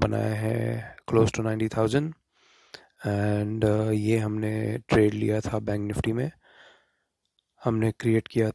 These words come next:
था शॉर्ट स्ट्रैडल, जहाँ पे हमने फ़ाइव थाउजेंड एट हंड्रेड का कॉल and पुट दोनों, uh, सेल किया और, uh, बीच में mo-, most of the time आज मार्केट,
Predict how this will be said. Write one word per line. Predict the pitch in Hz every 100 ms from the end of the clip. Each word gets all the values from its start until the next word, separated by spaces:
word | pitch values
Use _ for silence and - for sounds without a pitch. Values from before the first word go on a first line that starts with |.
| -
था | 117 117 110 110 - - - -
शॉर्ट | 117 110
स्ट्रैडल, | - 120 127 202 - _ _ _ _ _ -
जहाँ | 113 110
पे | -
हमने | 113 113 110 110
फ़ाइव | - 117 113
थाउजेंड | 110 107 110
एट | 107 107
हंड्रेड | 110 107 110 -
का | 110
कॉल | - 110 110
and | 104 -
पुट | 107 101
दोनों, | 110 107 107 107 113 107
uh, | -
सेल | 110 104 -
किया | 117 127 151 _ _ - - - - _ _ -
और, | 113 104 104 104 104 107 107 107
uh, | 104 104 107 - - - _ _ _ 151 135 110
बीच | 107 - -
में | 110 107 107 - 139 127
mo-, | 110 110
most | 113
of | 113
the | 113
time | 113 107
आज | 110 104
मार्केट, | 107 107 - 107